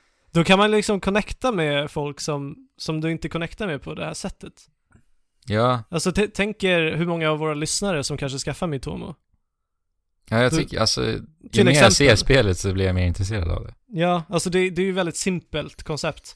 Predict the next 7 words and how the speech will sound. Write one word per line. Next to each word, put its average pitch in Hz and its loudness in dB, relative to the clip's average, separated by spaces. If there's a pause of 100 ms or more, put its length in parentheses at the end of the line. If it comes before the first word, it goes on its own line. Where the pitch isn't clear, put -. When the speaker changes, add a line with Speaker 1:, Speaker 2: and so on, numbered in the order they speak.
(440)
Speaker 1:
Eh, 156 2
du 156 -4
skapar 170 -2
din 147 -4
Mi 165 -4 (220)
där 156 -2
i, 147 -8